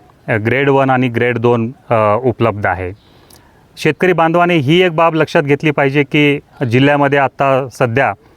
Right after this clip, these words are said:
कुठेही येलो मोझॅकचा प्रादुर्भाव चालू झालेला नाही आहे. त्यामुळे जिथं पिवळं पडत आहे त्याला येलो मोझॅक, अ, आपण समजू नये. ही जी,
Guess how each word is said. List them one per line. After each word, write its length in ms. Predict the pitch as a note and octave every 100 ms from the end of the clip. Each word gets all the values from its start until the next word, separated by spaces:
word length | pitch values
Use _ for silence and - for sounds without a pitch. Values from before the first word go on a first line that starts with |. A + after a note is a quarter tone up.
| _
कुठेही 460 | - C3 D#3 D3 E3
येलो 240 | C#3 D3+
मोझॅकचा 640 | D#3 C#3+ C3 C3+ - C#3+ C3+
प्रादुर्भाव 500 | B2 A2+ B2 A#2+ A#2+
चालू 260 | A2+ G#2+
झालेला 320 | G#2 G2+ G2
नाही 240 | F#2+ F2+ F2
आहे. 80 | F2 _ _ - - _ -
त्यामुळे 360 | D3 D#3 E3+ E3+ - F#3+ C#3+
जिथं 200 | C3 C#3+
पिवळं 320 | - D#3+ E3+
पडत 320 | F#3 E3+ E3 D#3
आहे 200 | D#3 D#3
त्याला 420 | D#3+ D3+ D3+ D#3+ C#3
येलो 220 | C#3 D#3+
मोझॅक, 580 | D3+ D3 D3 C#3+ _ D3+
अ, 40 | C3+ B2 A#2+ A2+
आपण 200 | B2 C3
समजू 360 | - A#2+ B2
नये. 200 | C3+ A2+ B2+ _ _ - - - _
ही 180 | - E3+
जी, 300 | D#3+ G3